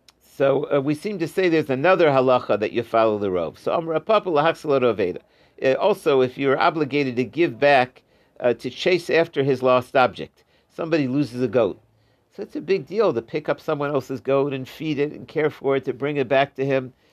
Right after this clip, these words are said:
If he's not Jewish, you're not obligated to, to chase after his goat. If he's Jewish, you have a mitzvah.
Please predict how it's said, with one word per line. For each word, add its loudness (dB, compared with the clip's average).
If -8
he's -8
not 0
Jewish, -2
you're -8
not 0
obligated 0
to, -8
to -14
chase -8
after -6
his -12
goat. -10
If -20
he's -14
Jewish, -4
you -6
have -4
a -8
mitzvah. -14